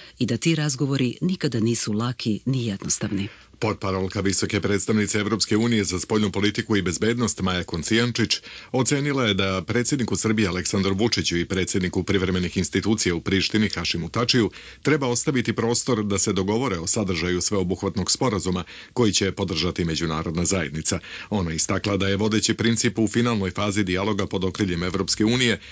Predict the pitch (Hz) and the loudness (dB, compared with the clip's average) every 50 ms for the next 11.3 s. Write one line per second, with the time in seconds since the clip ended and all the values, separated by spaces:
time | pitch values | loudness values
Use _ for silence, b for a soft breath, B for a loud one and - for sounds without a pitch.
0 | B B B 110 110 107 90 - 98 - - 117 - - 139 123 110 92 90 98 | B B B 0 2 2 2 0 0 0 -2 -2 0 0 2 2 2 2 2 2
1 | - 107 104 90 85 80 90 - - 117 110 - - 147 143 110 - 123 107 104 | 2 2 2 0 0 -2 -4 -2 -2 -2 -2 0 0 -2 -2 -2 -2 0 0 2
2 | 90 104 101 95 - 110 113 113 120 123 117 107 98 90 80 107 95 - 107 101 | 2 2 0 0 0 0 0 0 0 2 2 0 0 0 -2 -2 0 0 0 0
3 | 87 80 76 78 - - 110 117 123 123 117 - B B B B B - 110 104 | -2 -4 -4 -2 0 2 2 4 4 2 0 -2 B B B B B 0 0 2
4 | 101 98 98 - - 110 98 90 92 87 82 78 76 - 76 80 90 90 - 95 | 2 0 -2 -2 0 0 0 2 0 -2 -2 -4 -8 -6 -4 -4 -4 -2 -2 -2
5 | 92 85 82 80 - - - - - - B B B B B B B 135 139 139 | -2 -2 -2 -4 -8 -10 -16 -20 -20 -20 B B B B B B B -2 0 2
6 | 175 175 175 165 139 131 143 143 104 101 90 - 104 92 82 90 90 87 87 92 | 2 2 2 2 2 2 2 2 2 0 2 2 0 0 0 0 -2 0 0 0
7 | 98 101 104 110 107 98 90 - 110 117 110 - - 110 101 98 101 101 - - | 0 0 0 0 2 0 0 2 2 2 2 2 0 0 0 0 0 -2 0 0
8 | 110 98 82 - 107 101 - 117 104 92 87 - - 123 139 151 147 147 139 123 | 0 0 0 -2 -2 -2 -2 -2 -2 -2 -2 0 0 0 0 0 0 0 2 2
9 | 117 110 110 104 101 120 135 143 123 - 127 110 113 107 107 98 98 101 101 107 | 2 2 2 2 0 0 0 0 0 0 2 2 2 2 2 2 2 0 0 0
10 | 120 123 120 113 104 85 98 107 110 110 104 104 95 - 104 98 - - 131 123 | 0 0 0 0 0 0 0 0 0 2 2 0 0 0 -2 -2 0 0 -2 0
11 | - 143 - 101 85 - | 0 0 0 0 -2 -2